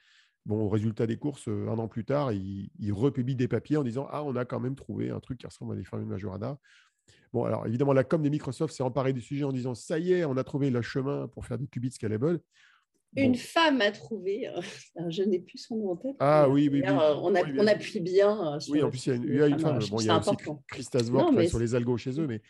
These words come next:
Speaker 1: mais oui, oui. Et, mais en fait, on est très, très loin. De, je pense que le, le T R L des qubits de, de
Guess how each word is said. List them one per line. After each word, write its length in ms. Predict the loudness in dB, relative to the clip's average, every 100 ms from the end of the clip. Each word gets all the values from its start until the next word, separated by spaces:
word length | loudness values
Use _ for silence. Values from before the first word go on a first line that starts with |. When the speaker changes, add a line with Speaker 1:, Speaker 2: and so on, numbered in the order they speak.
| -20 _ _
Speaker 1:
mais 220 | 0 0 6
oui, 120 | 6
oui. 180 | 6 2 -6 _ 0
Et, 380 | 4 4 2 -4
mais 100 | -4
en 60 | -2
fait, 220 | -2 -4
on 180 | -6 -8
est 100 | -8
très, 180 | -8 -6
très 160 | -2
loin. 280 | -2 -2 -4
De, 220 | -4 -4
je 100 | -4
pense 180 | -4 0
que 80 | 0
le, 200 | 0 -2 _ _ _ -6
le 160 | -4 -2
T 260 | 2 2
R 80 | 4
L 380 | 4 2 0 -4
des 200 | -6 -8
qubits 280 | -6 -6 -6
de, 580 | -6 -6 -6 -8 -12 -12 -16
de 60 | -14